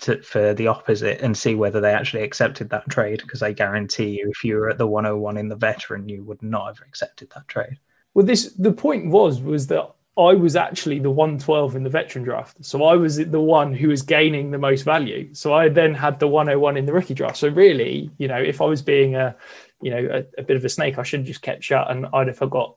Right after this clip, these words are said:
Speaker 2: an in-, incredible amount of value. But I was trying to do the best thing for the league, and I realised that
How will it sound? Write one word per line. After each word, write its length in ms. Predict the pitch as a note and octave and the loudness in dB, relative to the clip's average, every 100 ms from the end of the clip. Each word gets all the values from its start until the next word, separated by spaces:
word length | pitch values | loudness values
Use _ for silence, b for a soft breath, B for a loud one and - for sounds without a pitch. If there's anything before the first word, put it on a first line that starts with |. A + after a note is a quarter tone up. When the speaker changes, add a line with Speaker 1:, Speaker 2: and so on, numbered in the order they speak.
| - | -6
Speaker 2:
an 120 | C3+ | -2
in-, 260 | C3+ C3+ C#3 - | 0 -2 -4 -6
incredible 560 | C#3+ C3+ D3 C3+ C3+ | -6 -2 0 2 2
amount 260 | C3+ C3+ C3+ | 2 0 0
of 60 | |
value. 400 | C#3 C#3 A2+ A#2 - | 0 0 -2 -8 -6
But 100 | A#2+ | -4
I 80 | C3+ | -2
was 140 | C3+ | -4
trying 280 | - D#3 C#3+ | -2 0 0
to 80 | C3 | 0
do 160 | C3+ | 0
the 80 | C3 | 0
best 200 | B2+ - | -6 -4
thing 180 | C3+ A#2 | -6 -6
for 120 | C3 | -6
the 80 | B2+ | -2
league, 300 | C3 A#2 A#2 | 0 -2 -6
and 100 | B2 | -6
I 40 | |
realised 520 | C3 C3+ B2+ A#2+ A#2+ B2 | 0 2 2 -4 -6 -8
that 200 | A#2+ | -10